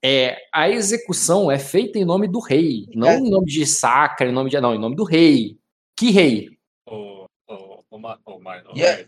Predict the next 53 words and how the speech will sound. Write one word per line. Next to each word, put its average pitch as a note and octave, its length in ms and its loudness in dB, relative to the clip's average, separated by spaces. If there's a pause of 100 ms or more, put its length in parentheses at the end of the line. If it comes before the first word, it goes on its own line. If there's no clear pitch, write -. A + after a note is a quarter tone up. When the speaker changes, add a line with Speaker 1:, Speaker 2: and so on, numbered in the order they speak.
(100)
Speaker 2:
e D3+ 100 0
aí, E3 140 4
Speaker 3:
a-, D3 80 -2
Speaker 2:
Jay, C3+ 100 -4
Speaker 3:
ao C#3 80 -2
meu C#3+ 120 -10
Speaker 2:
e D3 80 0
aí, D3+ 100 4
Speaker 3:
pensamento D#3 240 0
Speaker 2:
Jay D3 140 2
Moro? B2+ 260 0
Nós B2+ 180 0
vamos D#3 160 -4
queimar, D3 460 -2
nós, D#3 200 2 (300)
nós E3+ 180 2
vamos E3+ 220 0
queimar E3+ 400 0
esse D3+ 300 -8
otário D3+ 600 0
aí C#3+ 280 -2
no C3+ 140 -2
nome C#3+ 260 -4
de C3+ 140 -6
quem? C3 380 -4 (280)
Speaker 3:
Ao E3 180 -8
meu F#3+ 120 -12
Speaker 2:
Que - 160 -18
eu - 20 -12
Speaker 3:
pensamento. F3 320 -8
Speaker 2:
gastei D#3 320 -2
um E3 80 -4
ponto, D#3+ 280 -4
eu E3 120 -4
gastei F#3+ 280 0
um G3+ 40 4
ponto G3+ 220 -2
de G3+ 80 -6
destino G3+ 320 -2
de F3 100 -4
otário, C3+ 480 0
né? B2+ 180 -2 (400)
Speaker 3:
<laughs> - 380 -6 (480)
Speaker 2:
Que D#3 120 -6
foi? D3 260 -4
Speaker 3:
Ao - 20 -8
meu, F3+ 160 -14 (400)
não, C3 100 -14
meu D3 80 -10
Speaker 2:
Gastei, F3 360 0
Speaker 3:
pensamento. - 360 -12 (140)
Speaker 2:
gastei F#3+ 400 -2
dois. E3+ 240 0